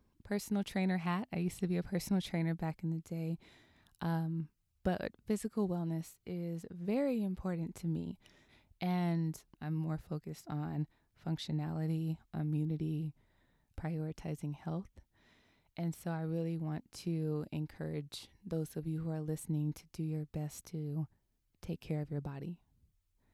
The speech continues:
Because in this time of quarantine, we are sitting, we are snacking.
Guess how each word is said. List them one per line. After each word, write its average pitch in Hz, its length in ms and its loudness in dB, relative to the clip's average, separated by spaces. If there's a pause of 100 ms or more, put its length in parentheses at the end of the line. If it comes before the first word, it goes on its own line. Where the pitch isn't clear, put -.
(460)
Because 185 380 0
in 185 160 4
this 190 160 4
time 180 420 4
of 156 120 -2
quarantine, 160 760 2 (300)
we 156 180 -2
are 147 160 -6
sitting, 202 760 6 (200)
we 156 240 -2
are 143 420 -4 (340)
snacking. 208 920 8